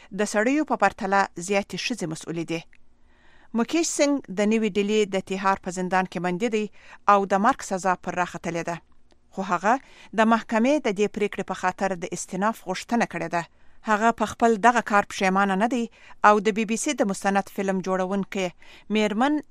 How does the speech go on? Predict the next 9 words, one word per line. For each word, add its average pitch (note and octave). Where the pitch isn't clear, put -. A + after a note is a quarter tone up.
لیزیلی G3+
اودین G#3
ته G3+
یې F3+
ویلي A3
دي G#3
چې G#3
که A#3+
چیرې D4+